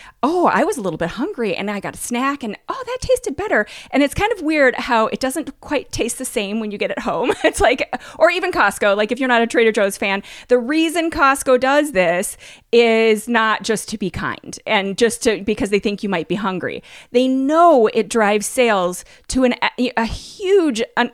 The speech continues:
number over what they would have, you know, even if they had it featured at the end of the aisle,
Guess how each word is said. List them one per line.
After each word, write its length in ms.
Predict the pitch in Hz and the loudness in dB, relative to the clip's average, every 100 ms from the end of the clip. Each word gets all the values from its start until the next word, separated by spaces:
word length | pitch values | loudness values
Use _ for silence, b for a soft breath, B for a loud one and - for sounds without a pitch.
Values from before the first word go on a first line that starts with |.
| - | -2
number 720 | 247 247 226 202 185 190 - | 2 2 4 4 6 4 4
over 520 | 233 262 294 240 208 196 | 4 4 4 0 0 0
what 300 | 185 185 - | 0 -2 0
they 140 | 202 | -2
would 180 | 190 202 | -2 -2
have, 400 | 190 185 175 - b b b | -2 -2 -6 -14 b b b
you 100 | 214 | 0
know, 240 | 190 190 - | 2 2 0
even 280 | 269 302 | -2 0
if 140 | 320 294 | 0 2
they 160 | 262 | 2
had 240 | 262 262 226 | 4 2 2
it 180 | 214 - | 0 -4
featured 640 | - 277 269 - 262 240 | -8 -6 -4 0 2 2
at 120 | 170 | 2
the 120 | 180 | -4
end 160 | 165 180 | -6 -4
of 80 | 175 | -4
the 160 | 190 | -2
aisle, 540 | - 254 247 240 226 | 2 4 6 4 2